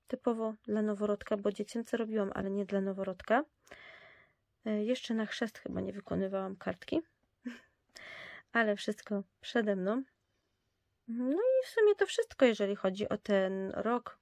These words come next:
co też u mnie takiego powstawało. E, no a plany na nowy rok. Mm, planami moimi na nowy rok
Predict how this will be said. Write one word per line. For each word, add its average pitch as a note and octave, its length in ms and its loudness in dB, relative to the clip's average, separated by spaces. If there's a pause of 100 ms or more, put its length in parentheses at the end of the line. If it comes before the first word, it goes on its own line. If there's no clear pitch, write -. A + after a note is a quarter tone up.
(300)
co A3 160 -4
też - 300 -6
u G#3 40 -2
mnie G3+ 200 0
takiego G3 380 -6
powstawało. A3+ 720 2 (2500)
E, A#3 480 0
no B3 200 2
a D#4 100 2
plany D#4 360 8
na C4+ 100 8
nowy A#3 320 4
rok. G3+ 320 -2 (420)
Mm, G#3+ 260 -2 (120)
planami C4 440 4
moimi A#3 400 0
na G#3+ 140 0
nowy G#3+ 260 0
rok G#3 260 2